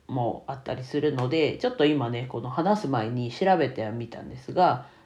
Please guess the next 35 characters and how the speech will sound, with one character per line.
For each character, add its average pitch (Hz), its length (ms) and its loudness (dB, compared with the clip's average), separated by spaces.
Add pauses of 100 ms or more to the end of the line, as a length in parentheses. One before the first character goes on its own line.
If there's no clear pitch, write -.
そ - 120 -10
し 214 60 -10
た 247 100 4
ら 160 320 8
い - 80 -8
く 170 140 0
つ - 100 -8
か - 180 -8
こ 87 480 -6 (440)
う、 - 20 -12
で 151 80 -2
き 170 140 2
る 143 100 4
仕 131 160 -8
事 131 420 -6 (120)
の 143 100 -2
中 131 280 -2
に - 180 -8
ジ - 80 0
ョ 131 80 -2
ブ 139 80 -4
間 135 240 -4
っ - 60 -16
て - 100 -16
い - 20 -12
う - 40 -14
ふ - 20 -18
う - 40 -16
に - 200 -14 (480)
書 147 80 2
い 127 100 0
て - 80 -4
る 101 80 -2
方 101 320 -6
が 98 300 -6